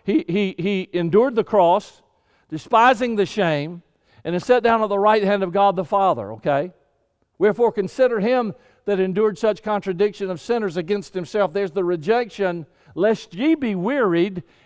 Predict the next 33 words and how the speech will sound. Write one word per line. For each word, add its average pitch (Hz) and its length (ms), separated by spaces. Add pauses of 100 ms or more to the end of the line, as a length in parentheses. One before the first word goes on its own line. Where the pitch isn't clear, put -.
and 170 160
faint 202 240
in 214 100
your 233 140
minds." 254 400
What 233 220
is 254 100
he 247 140
saying? 233 400 (400)
In 180 100
spite 220 320
of 185 80
everything 277 540
going 277 360
on, 196 280
Jesus 180 420
kept 202 240
his 165 160
joy. 156 360
Now 151 120
look 208 140
at 233 100
me, 165 220
listen. 151 340 (500)
What 202 160
he's 226 220
teaching 285 460
us, 208 340
what 202 160
he 214 100
is 190 140
teaching 240 380
us, 156 260